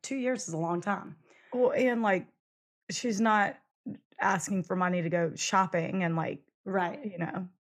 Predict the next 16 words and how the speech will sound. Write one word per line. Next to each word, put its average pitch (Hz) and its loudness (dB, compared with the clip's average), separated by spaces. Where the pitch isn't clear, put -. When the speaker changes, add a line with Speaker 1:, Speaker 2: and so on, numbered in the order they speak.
Speaker 2:
she 185 -4
can't 214 -4
pay 175 -4
her 185 0
mortgage. 180 0
That's - -6
very 156 -2
scary. - -10
Speaker 1:
Yeah, 170 -4
very 180 -2
stressful, 190 0
Speaker 2:
mean 180 -2
Speaker 1:
especially 180 -4
with 180 -8
a 170 -2
daughter. 156 -8